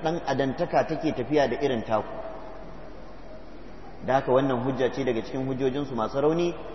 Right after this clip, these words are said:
da suka dogara da su na kin yin imani da manzon Allah sallallahu alaihi wa alihi wa sallam.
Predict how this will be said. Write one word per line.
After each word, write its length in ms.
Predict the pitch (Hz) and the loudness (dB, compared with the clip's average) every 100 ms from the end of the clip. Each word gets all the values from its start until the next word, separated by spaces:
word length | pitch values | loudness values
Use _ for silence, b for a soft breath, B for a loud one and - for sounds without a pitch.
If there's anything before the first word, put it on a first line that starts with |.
| - | -4
da 80 | 113 | -2
suka 160 | 143 | 0
dogara 320 | 117 113 135 123 | 0 2 4 4
da 120 | 113 | 2
su 220 | - 165 - - - - | 4 2 2 -10 -12 -6
na 160 | 107 131 | 0 0
kin 260 | - 143 | 2 2
yin 140 | 135 127 | 2 0
imani 400 | 131 131 131 127 | 2 4 4 4
da 80 | 110 | 2
manzon 280 | 113 110 127 | 2 2 2
Allah 240 | 127 123 110 | 4 4 4
sallallahu 520 | 127 123 110 120 113 | 4 4 6 6 6
alaihi 260 | 107 120 113 | 4 2 2
wa 80 | |
alihi 320 | 104 120 107 107 | 4 4 4 0
wa 80 | 98 | 0
sallam. 280 | 98 85 | 0 -2